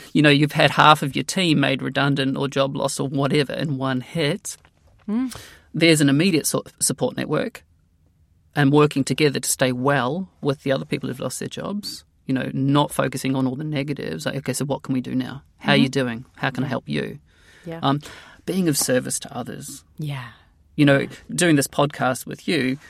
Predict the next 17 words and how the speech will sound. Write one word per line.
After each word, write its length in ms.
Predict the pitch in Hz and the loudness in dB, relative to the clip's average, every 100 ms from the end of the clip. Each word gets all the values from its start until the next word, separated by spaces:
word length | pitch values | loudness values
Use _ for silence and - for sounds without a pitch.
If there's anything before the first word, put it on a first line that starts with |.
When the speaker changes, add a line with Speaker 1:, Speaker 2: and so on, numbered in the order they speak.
| _ | _
Speaker 1:
is 180 | - 139 | 0 2
a 80 | 147 | 2
part 280 | - 135 135 | 4 6 6
of 60 | |
my 220 | 135 135 127 | 4 2 0
playing, 340 | - 127 131 - | 0 -2 -2 -4
paying 280 | - 123 123 | -2 -2 -2
forward, 340 | 139 135 - _ _ _ _ _ _ _ | -4 -8 -10 _ _ _ _ _ _ _
because 500 | 147 147 135 131 123 - - - | -6 -2 0 0 -2 -8 -18 0
I've 220 | 147 147 147 | 4 4 4
had 140 | 139 | -4
some 240 | 123 127 | 0 0
really, 320 | 139 151 139 131 | 2 4 4 2
really 260 | 135 123 | -2 -4
rough 240 | 120 127 - | -6 -8 -4
times 320 | 185 190 | -2 -2
in 120 | 151 | -2